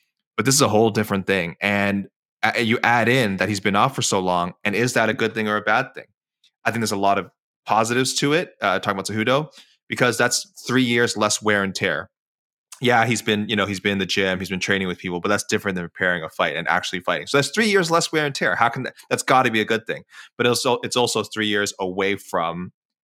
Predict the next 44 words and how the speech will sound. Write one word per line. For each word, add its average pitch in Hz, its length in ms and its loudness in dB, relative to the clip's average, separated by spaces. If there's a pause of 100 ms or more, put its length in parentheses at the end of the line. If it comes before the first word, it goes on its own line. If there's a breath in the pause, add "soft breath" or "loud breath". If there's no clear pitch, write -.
(120)
that 95 320 0 (120)
kind 95 200 0
of - 100 -10
proper 101 300 2
preparation 95 480 -6
for 113 140 -2
a 110 40 -2
fight 117 360 0 (100)
and 110 80 -6
just - 180 -6
jumping 120 320 2
right 107 180 2
back 101 200 0
into 98 120 -4
a 92 60 -2
title 139 260 2
fight 92 260 0 (280 loud breath)
against 117 380 0
a - 20 -2
guy 101 160 2
like 92 160 0
Aljo, 107 420 2
who 98 120 -2
is, 87 280 -4 (240)
you 98 80 -6
know, 80 240 -4 (280)
I 95 60 -2
think 95 200 -4 (240)
underrated 98 640 2
as, 85 220 0
as 90 140 -2
far 90 160 2
as 90 80 0
how 95 100 2
good 98 240 0
he 101 160 -2
is 80 160 -2
still. 82 320 -2 (420 loud breath)
Um, 90 380 2 (540)
it's 147 100 2
a 294 60 4
lot 220 200 6
to 165 80 2
ask. 170 440 0